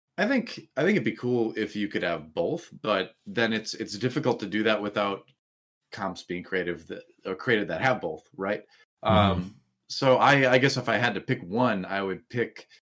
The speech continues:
Speaker 1: the, uh, less i-, big things of instant damage and more, like, smaller C Cs.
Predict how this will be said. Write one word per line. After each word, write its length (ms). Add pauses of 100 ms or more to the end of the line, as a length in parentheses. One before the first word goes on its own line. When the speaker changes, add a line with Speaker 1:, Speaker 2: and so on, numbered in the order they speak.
(300)
Speaker 1:
the, 600
uh, 420
less 580 (260)
i-, 120 (100)
big 380 (500)
things 260
of 100
instant 300
damage 640
and 340
more, 300
like, 240
smaller 680
C 240
Cs. 420